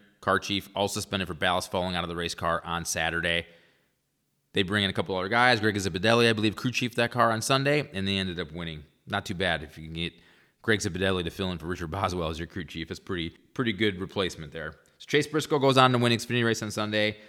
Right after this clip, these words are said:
Cup race marred by rain and lightning, some more lightning,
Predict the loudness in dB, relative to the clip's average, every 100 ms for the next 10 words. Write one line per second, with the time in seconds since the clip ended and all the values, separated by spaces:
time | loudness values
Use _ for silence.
0 | -20 -20 6 6 8 6 6 4 4 4
1 | 6 4 6 4 4 2 0 -6 -18 -12
2 | -2 4 4 4 2 2 0 -4 -10 _
3 | _ _ _ _ _ -14 -8 0 4 4
4 | 4 2 2 -2 -6